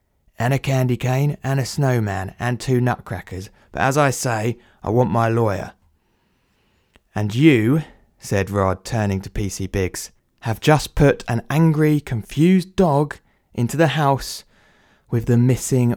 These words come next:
wise man." "See, I completely forgot there were meant to be three,"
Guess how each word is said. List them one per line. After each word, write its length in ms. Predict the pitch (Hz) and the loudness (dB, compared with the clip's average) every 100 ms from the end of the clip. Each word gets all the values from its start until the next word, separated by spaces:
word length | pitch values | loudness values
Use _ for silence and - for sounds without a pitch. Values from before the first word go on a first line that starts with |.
| - | -4
wise 680 | 117 117 113 113 113 104 - | -2 -2 0 0 -2 -4 -8
man." 580 | 117 120 117 95 90 87 - _ _ | -6 -4 -4 -8 -12 -14 -18 _ _
"See, 380 | - - 156 165 - | -6 2 4 4 2
I 180 | 156 156 | 0 0
completely 720 | - 151 - 170 214 170 175 | 0 -2 2 2 4 2 2
forgot 540 | 180 165 135 160 - | 0 2 2 2 0
there 180 | 123 135 | -2 0
were 100 | 135 | 0
meant 260 | 156 156 - | 0 -2 -4
to 80 | |
be 180 | 143 151 | -2 -2
three," 640 | 139 - 151 151 80 - | -4 -4 -2 -2 -2 -8